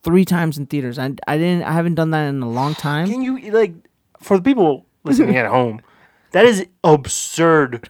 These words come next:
Speaker 2: amount of times for Joey to rewatch a movie. This
Speaker 1: Yeah.
Speaker 2: was, keep in mind, this movie came out in two thousand sixteen?
Speaker 1: Twenty fourteen.
Speaker 2: Twenty fourteen. This is before A-List. Before freaking,
Speaker 1: Yeah.
Speaker 2: what was the other one called? Movie Pass, or, yeah.
Speaker 1: Uh, like, uh, m-, t-, uh, five dollar Tuesdays.
Speaker 2: Yeah, like, this was before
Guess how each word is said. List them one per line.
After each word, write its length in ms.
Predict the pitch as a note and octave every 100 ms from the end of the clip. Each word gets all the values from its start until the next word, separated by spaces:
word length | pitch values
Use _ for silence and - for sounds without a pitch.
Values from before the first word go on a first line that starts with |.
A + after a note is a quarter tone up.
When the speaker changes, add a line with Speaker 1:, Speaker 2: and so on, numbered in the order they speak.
| -
Speaker 2:
amount 360 | D3+ C#3+ C#3+
of 60 | B2+
times 280 | C3+ B2+ A2+
for 140 | C3+
Joey 280 | A#2 B2+ B2+
to 60 | B2
rewatch 380 | B2 B2 A#2 B2
a 40 |
movie. 160 | B2 A2 D3+
This 180 | A3+
Speaker 1:
Yeah. 100 | D#4 D#4+
Speaker 2:
was, 120 | C4 - _ D#3
keep 140 | B3
in 100 | D4+
mind, 300 | D#4+ F#3 B2+
this 100 | F#3+
movie 160 | B3+ B3+
came 140 | B3+
out 60 | A#3+
in 60 | D#3+
two 120 | A#3+
thousand 240 | A3 F3+
sixteen? 340 | B3+ - E4 F4+ _ _ _
Speaker 1:
Twenty 180 | - D3+
fourteen. 400 | C3+ C#3 - G2+
Speaker 2:
Twenty 220 | A2 G#3+ A3
fourteen. 720 | - B3 A#3+ A#3+ - D#3 C#3+
This 120 | A#3+
is 60 | C4
before 680 | C4+ - D4+ B3+ F3+ D3 - _ _ _ _ _ -
A-List. 600 | F3+ F3+ C#3+ G#2 - - _ _ D3
Before 600 | D3+ C3 F3+ F#3+ F#3+ F#3
freaking, 220 | F#3 F#3+ C3+
Speaker 1:
Yeah. 200 | F3+ D#3 D3
Speaker 2:
what 140 | F3
was 100 | G3+
the 120 | G#3+
other 120 | A3
one 120 | A3+ A3
called? 320 | A3+ A#3 A3 _
Movie 280 | F3 G3+ E3
Pass, 360 | - A2+ G#2 -
or, 140 | C#3+
yeah. 260 | E3 C#3+ B2
Speaker 1:
Uh, 120 | F3
like, 220 | E3 D#3+ C#3 -
uh, 40 | C3 C#3
m-, 320 | D3+ D3+ C#3 -
t-, 100 | E3
uh, 200 | D#3 C#3+
five 180 | D3+ C#3+
dollar 220 | D3 D3
Tuesdays. 440 | - D#3 C3+ A2+
Speaker 2:
Yeah, 320 | D#3+ C#3+ A2 B2
like, 260 | G3+ G#3
this 160 | D4 C#4+
was 120 | C#4
before 280 | C4 A#3+